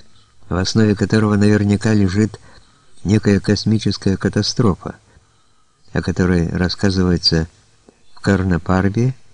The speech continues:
восьмой книге Махабхараты. Нам нет надобности останавливаться на этом более подробно. Для нас важно,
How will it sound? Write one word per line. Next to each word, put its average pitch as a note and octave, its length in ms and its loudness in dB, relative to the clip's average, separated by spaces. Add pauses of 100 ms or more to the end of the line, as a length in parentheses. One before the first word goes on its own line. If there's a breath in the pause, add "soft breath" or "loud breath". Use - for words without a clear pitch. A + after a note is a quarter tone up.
(480)
восьмой F2+ 500 2
книге G#2+ 480 2
Махабхараты. F2+ 920 -2 (2500)
Нам A2 220 2
нет C#3 240 4
надобности A2+ 640 4
останавливаться F2 920 0
на F2 140 0
этом D#2+ 320 -2
более F2 340 0
подробно. G2+ 600 -2 (1500)
Для F2 160 -2
нас C3 240 0
важно, C3 480 2